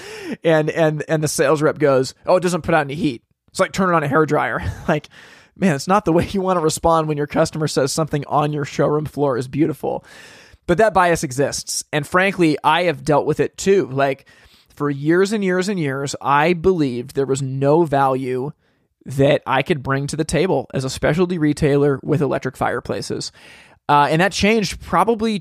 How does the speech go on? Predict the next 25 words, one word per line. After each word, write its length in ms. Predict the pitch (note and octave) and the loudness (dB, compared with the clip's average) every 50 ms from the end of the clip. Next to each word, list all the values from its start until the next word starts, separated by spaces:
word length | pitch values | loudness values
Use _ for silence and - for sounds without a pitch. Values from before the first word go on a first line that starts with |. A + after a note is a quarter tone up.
| - _ | -8 _
two 300 | - - - - F#3 F#3+ | -12 -8 -2 0 0 2
and 80 | G3 | 2
a 40 | G3 | 2
half, 280 | F#3 F#3 F3+ F3 - - | 2 2 2 0 -2 -6
three 240 | - E3+ F3 F3+ F#3 | -4 -2 0 0 2
years 320 | F3 D#3+ E3 E3+ E3 D#3+ | 2 2 2 2 2 0
ago. 380 | C#3+ C3 C3+ B2 A2 G#2 F2 - | -2 -2 -2 -2 -2 -4 -6 -6
And, 160 | - C#3 C#3 - | -6 -6 -4 -4
and 180 | - C#3+ C#3 | -4 -2 0
I 120 | C#3 D3+ F#3 | 0 0 0
am 120 | F#3+ F3 | 0 -4
fully 380 | - - - E3+ E3+ F3+ G3 G3+ | -6 -2 0 2 2 4 2 2
on 140 | G#3+ G#3 | 2 0
board 420 | F#3 D3+ C#3+ C#3 C#3 D3 D#3 F3+ F3+ _ - | 0 2 2 2 2 2 -2 -4 -8 _ -8
that 380 | - C3 C3 D3 C#3+ C#3 - - _ _ _ _ _ _ _ _ _ _ _ | -6 -2 0 2 2 0 -2 -4 _ _ _ _ _ _ _ _ _ _ _
this 480 | - - C3 C#3+ D3 D3+ E3+ F3 - G#3+ | -18 -16 -8 0 2 2 2 2 2 0
is 120 | G#3 G#3 | 0 0
something 500 | - - G#3 F#3 F3+ - - F3+ E3 D3+ | 0 0 0 0 0 0 -2 -2 0 0
we 120 | D3 C#3+ | 0 0
need 340 | C#3 C#3 C3+ C#3 D3 D#3+ D#3 | -2 -2 -2 -2 -2 -2 -4
to 100 | - D#3+ | -6 -8
take 540 | - - - F3+ D3 C3+ C3+ - - - - _ _ | -6 -2 0 2 2 2 0 -2 -6 -16 -20 _ _
very, 520 | D3+ C#3+ C#3+ C#3+ C#3 C#3 D3 D#3 D#3 E3 | -16 -4 0 2 2 4 4 2 2 2
very 320 | C#3+ C3 C#3+ C#3+ C#3+ C#3+ | 2 0 0 2 2 0
seriously. 800 | C#3 - - C#3 C3 C3+ C3 A#2+ D3 - - - F#2 - - - | -2 -2 -2 -2 -2 -2 -4 -6 -8 -8 -8 -10 -10 -12 -14 -18